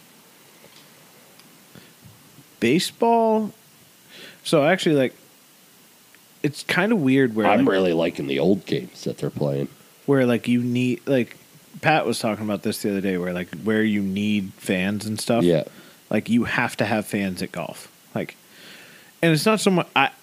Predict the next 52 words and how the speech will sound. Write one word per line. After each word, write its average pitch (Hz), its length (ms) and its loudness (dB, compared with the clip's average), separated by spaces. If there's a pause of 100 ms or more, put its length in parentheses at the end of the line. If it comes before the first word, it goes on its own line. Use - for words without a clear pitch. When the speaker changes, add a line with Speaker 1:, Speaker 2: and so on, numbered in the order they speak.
(240)
Speaker 1:
I 165 100 6
don't 202 180 2
think 127 200 2
it's 107 120 -2
you 117 120 2
need 113 220 -2
fans. 120 500 0 (200)
You 151 200 4
need 131 180 4
more 110 220 4
than 104 100 0
four 110 220 0
fucking 101 320 -6
people - 260 -6
playing 98 340 -2 (120)
because 120 240 2
it 82 40 4
Speaker 2:
Yeah. - 60 2
Speaker 1:
was, 104 100 -2
like, 107 160 0
that 104 220 0 (360)
D 120 180 4
J 110 240 4
Rory, 101 680 2 (320)
um, 90 400 -2 (180)
uh, 85 440 -4
Fowler, 98 720 0
and 87 520 -6
Josh - 320 -4
Wolf. 90 420 -4 (100)
Speaker 2:
Yeah. 92 200 4 (320)
Speaker 1:
So - 140 0
you 139 80 6
have 127 100 2
four 156 260 4
guys 123 280 4
playing. 107 420 2 (920)
So - 120 -2
literally, 139 480 6
you 120 140 4
hit 131 180 4
a 113 60 2
tee 165 180 2
shot, 107 380 0
and 113 80 -4
now 123 160 -2
these 113 160 0
dudes 120 280 0
have 127 200 -2
to 120 100 -4
walk 113 320 0
fucking 101 520 -2